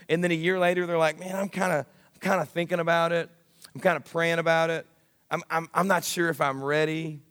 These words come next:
You know what you need to do? You need to stop thinking. You need to stop praying, and you need to start being obedient.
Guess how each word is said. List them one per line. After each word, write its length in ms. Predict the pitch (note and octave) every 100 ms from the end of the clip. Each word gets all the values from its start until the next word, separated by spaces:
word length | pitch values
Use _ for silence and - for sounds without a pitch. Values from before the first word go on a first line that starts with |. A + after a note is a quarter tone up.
| _ _ _ _ _ _
You 80 | D#3+
know 80 | G#3
what 120 | F3
you 60 |
need 140 | G3 G3
to 100 | F3+
do? 300 | F3+ F#3+ G3+
You 80 | E3
need 140 | F3
to 60 | E3+
stop 260 | - E3 -
thinking. 760 | - E3 D#3+ E3+ E3+ F3 E3 _
You 140 | B2+
need 120 | E3+ G3
to 80 |
stop 340 | - F#3 E3+ -
praying, 560 | - D#3+ E3 F3 F#3 F3 - -
and 160 | D3
you 60 | D3+
need 120 | D3
to 80 | C3+
start 240 | C3+ A#2
being 160 | A#2+ A#2+
obedient. 680 | G2+ G2+ G#2+ F2+ - -